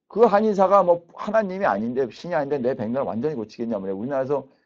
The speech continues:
수십만 명이 일 년에 수술한다는 건데, 저도 언젠가는 수술하겠지만, 그쵸?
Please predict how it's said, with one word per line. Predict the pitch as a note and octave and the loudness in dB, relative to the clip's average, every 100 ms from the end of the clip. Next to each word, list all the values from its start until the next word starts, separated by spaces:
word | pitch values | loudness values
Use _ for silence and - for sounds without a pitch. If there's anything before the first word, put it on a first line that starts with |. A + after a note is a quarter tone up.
| _ | _
수십만 | - G#3 G#3+ G#3+ F#3+ D#3+ | -10 -4 -2 2 2 0
명이 | D3+ | -2
일 | C3+ A#2+ | -2 -2
년에 | A#2 A2+ - _ _ _ | -2 -6 -12 _ _ _
수술한다는 | _ D#3 D3 C3 A2+ G2+ F2+ | _ -12 -6 -6 -6 -8 -8
건데, | F2 D2 D2 - | -12 -12 -14 -10
저도 | B2 B2 | -8 -6
언젠가는 | A#2 A#2+ A#2+ | -4 -4 -6
수술하겠지만, | B2+ A#2 A#2+ B2 B2+ F#2+ C#2+ F#2+ D#2+ _ _ _ _ _ _ | -8 -12 -10 -10 -12 -14 -10 -10 -12 _ _ _ _ _ _
그쵸? | - C#3 | -16 -16